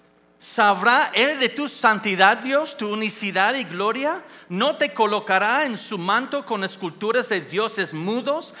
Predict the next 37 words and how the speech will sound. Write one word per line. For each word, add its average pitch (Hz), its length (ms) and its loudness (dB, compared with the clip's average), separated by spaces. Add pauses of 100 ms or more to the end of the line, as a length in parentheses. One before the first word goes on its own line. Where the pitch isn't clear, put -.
(140)
agregándote 202 760 0
a 233 80 0
sus 226 260 -10
adornos, 254 640 0
que 202 140 -4
presuma 226 640 -4
a 240 40 0
sus 180 280 -12
huéspedes? 269 840 -4 (600)
¿Cómo 349 320 6
mostrarás 254 600 4
a 254 40 0
un 233 140 -2
pueblo 240 420 2
caprichoso 220 840 0
el 190 140 -4
costo 247 480 0
del 190 160 -2
pecado? 190 580 2 (280)
¿Cómo 339 340 4
verán 269 320 8
ojos 254 320 2
ciegos 254 560 0
y 214 80 -8
corazones 233 600 -2
petrificados 208 960 -2 (200)
un 226 160 -2
rescate 220 720 2
cuando 208 260 -4
solo 233 280 -2
buscan 226 340 -4
hacer 220 400 0
de 208 80 -4
su 208 180 -8
celda 226 540 0
un 185 140 -6
paraíso? 175 840 0